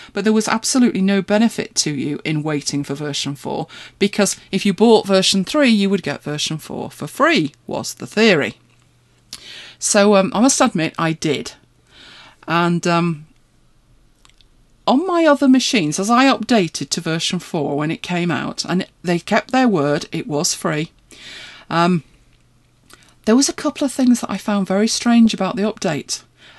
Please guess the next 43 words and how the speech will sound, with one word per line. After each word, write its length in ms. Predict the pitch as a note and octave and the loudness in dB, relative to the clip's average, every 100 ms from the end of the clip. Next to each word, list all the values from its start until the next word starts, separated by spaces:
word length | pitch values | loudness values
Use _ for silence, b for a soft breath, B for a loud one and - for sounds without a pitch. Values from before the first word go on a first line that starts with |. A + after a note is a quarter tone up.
| - | -4
and 180 | G3 | -4
that 200 | F#3 G3+ | -2 -2
I 180 | - A3+ | 0 2
would 240 | G3 A3 - | 2 0 -2
still 300 | - A3+ G3+ | 0 0 0
have 200 | G#3 - | -4 -2
questions 460 | A3 - G#3 F#3 | -6 -2 -2 0
about. 400 | E3+ D3 C3+ - - B B B B B - | 0 -2 -2 -6 -14 B B B B B 2
If 320 | E4+ F#4+ - | 4 4 0
you 140 | G4 | -2
had 300 | E4+ C4 G3+ | 0 0 0
version 480 | E3+ E3+ F3+ - F3+ | 0 -2 -2 -2 -4
three 360 | - D#3+ D3 C#3+ | -6 -4 -4 -4
and 180 | E3 E3+ | -4 -2
you 160 | G3 F#3+ | -2 -2
only 380 | G3+ A3+ A#3+ A3 | 2 6 6 6
wanted, 640 | G#3 G#3 G3 - D3+ C#3 - | 4 2 2 0 -6 -6 0
you 140 | F#3+ | 2
know, 60 | F3+ | 2
you 140 | E3+ | 2
didn't 220 | A#3+ A#3 | 4 6
want 180 | G#3+ D3 | 6 2
to 60 | F3+ | 0
go 140 | E3 | 0
in 100 | D#3 | 0
the 80 | C#3+ | 0
store, 280 | - C#3+ C#3+ | -2 -2 0
so 120 | F#3+ | 0
you 160 | G3+ G#3+ | 2 4
didn't 320 | A#3+ A3 - | 4 4 2
pay 240 | - D#3 | -4 -6
twice, 480 | C#3+ - A#2+ A#2+ - B B - | -6 -6 -6 -4 -6 B B 2
you 140 | G#3+ | 4
decided 480 | A#3+ - A3 G#3+ G3+ | 4 2 2 0 0
you 100 | G#3 | 0
would 260 | G3 G#3+ | 2 2
wait 360 | F#3+ G#3 F3 - | 4 2 2 -2
for 160 | - E3+ | -8 -6
version 400 | E3+ E3 - D#3+ | -4 -4 -6 -8
four, 440 | - F3+ C#3 - B B B B B B - | -8 -6 -4 -6 B B B B B B 0
um, 300 | G#3 A#3 - _ _ | 6 6 6 _ _
you 180 | G3 C#4 | 4 4
couldn't 540 | - D4+ D#4 C4 - | 4 -2 4 4 4